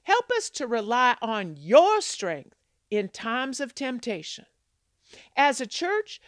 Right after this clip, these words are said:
show us how to stir one another to love and good deeds, encouraging one another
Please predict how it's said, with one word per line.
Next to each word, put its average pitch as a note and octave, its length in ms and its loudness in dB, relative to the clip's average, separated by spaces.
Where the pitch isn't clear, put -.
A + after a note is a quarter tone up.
show - 220 -4
us - 180 -2
how B3+ 200 -2
to E3+ 200 -8
stir C#4 540 4
one B3+ 360 -2
another C4 460 0
to F#3 240 -8
love C#4+ 580 0
and F#3+ 240 -6
good B3+ 340 -4
deeds, G#3 580 -6
encouraging C4+ 880 0
one G3 220 -2
another F3+ 480 -4